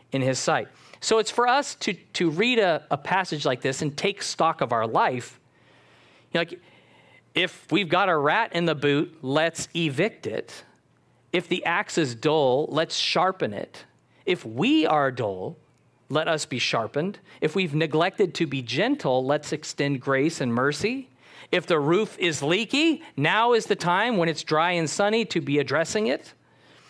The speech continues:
If your physical health, if your spiritual well-being has begun to decay and decline, now is the time to take the action that God's putting on your heart to do, the thing that you thought, "You know, I should really do that," but you just haven't. Well, today's the day to start doing that,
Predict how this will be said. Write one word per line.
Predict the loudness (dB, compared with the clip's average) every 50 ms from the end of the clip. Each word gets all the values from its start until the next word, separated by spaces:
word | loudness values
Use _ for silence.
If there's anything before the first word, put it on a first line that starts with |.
| -20 -20 -20 -6 -2
If | -2 0 2
your | 2 0
physical | 2 2 0 0 0 0 0 2 2 2
health, | 2 2 2 2 2 0
if | -2 0 0
your | 0 2
spiritual | 0 0 0 2 2 2 2 2 2 0 2 2 2 2
well-being | 2 2 2 2 2 0 0 0 2 2 2
has | 0 0 -2
begun | -2 -2 -2 0 0 0 0
to | -2 -4 -4
decay | -4 -4 -6 -4 -2 0 2 2 4 2
and | 2 2 0
decline, | -2 -2 -2 0 0 2 0 0 -2 -6 -8 -14 -20 -20 -20 -12 -6
now | -4 0 0 2 2 2 2 4 4
is | 2 2 2
the | 0 -2 0
time | 0 0 0 0 -2 -4
to | -4 -2
take | -2 -2 0
the | -2 -2 -2
action | 0 -2 -2 -2 -2 -2 0 0 0 0 0
that | -2 0 0
God's | 0 2 2 0 0 -4
putting | -4 -2 0 0 2 0
on | 0 0
your | 0 0
heart | 0 0 -2 -2 -4
to | -6 -6
do, | -4 -2 0 0 0 0 -4 -6 -12 -6 -4
the | -4 -2
thing | 0 0 0 0
that | 0 0
you | 0
thought, | 0 0 0 0 -2 -6 -12 -6 -2
"You | 2 2
know, | 4 4
I | 4 2
should | 0 -2 -4 -4
really | -2 0 0 -2
do | 0 0 0 2 2
that," | 2 0 -2 -4 -6
but | -6 -4 -4
you | -4
just | -6 -6 -4 -2
haven't. | 0 0 0 -2 -6 -10 -16 _ _ _ _ _ _ _ _ _ _ _ _ _ _ _ _ _ -2
Well, | -2 0
today's | 2 2 2 4 2 2 0
the | 2
day | 2 2 2
to | 2 2
start | 0 2 0 2 2
doing | 2 2 2 2 2
that, | 2 0 -2 -6